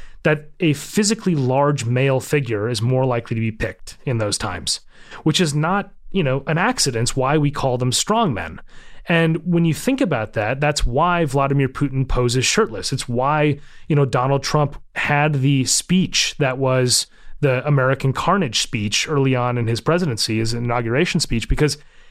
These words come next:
he's trying to send the signal that only I can fix this. It's trying to prime that part in certain brains in American society that respond to strongman leadership. And so that's, you know, a very different type of leadership than what you're talking about, servant leadership or the idea of actually,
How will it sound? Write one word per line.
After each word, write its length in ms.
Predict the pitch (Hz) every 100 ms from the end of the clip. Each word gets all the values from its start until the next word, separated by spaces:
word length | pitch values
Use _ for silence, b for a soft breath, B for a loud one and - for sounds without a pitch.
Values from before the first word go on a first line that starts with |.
| -
he's 160 | 185
trying 320 | - 190 196
to 60 | 208
send 340 | - 185 165
the 40 | 151
signal 360 | - 208 170
that 120 | 131 131
only 340 | 147 156 156
I 160 | 131 131
can 160 | 131
fix 300 | 123 226 226
this. 200 | - 117
It's 280 | 143 139 -
trying 240 | - 180 185
to 40 |
prime 460 | - - 160 170 175
that 220 | 151 -
part 360 | - 147 120 - b b b -
in 100 | 143
certain 380 | - 170 170 143
brains 640 | 131 139 143 120 110 -
in 120 | 170 135
American 340 | 127 123 127
society 500 | - - 160 175 135
that 140 | 123 135
respond 720 | 123 - - 151 165 147 123
to 420 | - 123 110 107 b b b b
strongman 600 | - - 139 139 127 117
leadership. 540 | 120 127 117 110 - - B B -
And 100 | 147
so 80 | 185
that's, 220 | 226 226
you 60 |
know, 100 | 185
a 80 | 151
very 540 | 127 - 208 226 196 151
different 340 | 151 143 139
type 260 | 143 143 139
of 100 | 123
leadership 580 | 151 147 - 123 117
than 100 | 127
what 140 | 131 135
you're 100 | 170
talking 360 | - 135 -
about, 180 | 120 110
servant 340 | - 151 147 135
leadership 480 | 135 127 - 127
or 60 | 127
the 100 | 117
idea 340 | 113 113 127
of 60 | 117
actually, 420 | 117 - 135 113